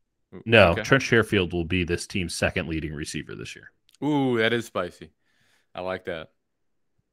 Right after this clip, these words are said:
Speaker 2: And I think he, like, yeah, second.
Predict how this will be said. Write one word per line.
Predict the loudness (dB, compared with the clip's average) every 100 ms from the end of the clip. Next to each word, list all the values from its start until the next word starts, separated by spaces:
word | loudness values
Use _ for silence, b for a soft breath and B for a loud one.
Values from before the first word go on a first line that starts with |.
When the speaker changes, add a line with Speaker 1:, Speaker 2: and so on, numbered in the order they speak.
| _ _ _ _
Speaker 2:
And | 2 4
I |
think | 4 2 0
he, | 0
like, | 0 -4 _ _ _ _ -20 _ _ _ -20 _ _ _ _ _ _ _ _ _ _ _ _
yeah, | 0 0 -2 _ _ _ _ _ _ _ -6
second. | -4 -2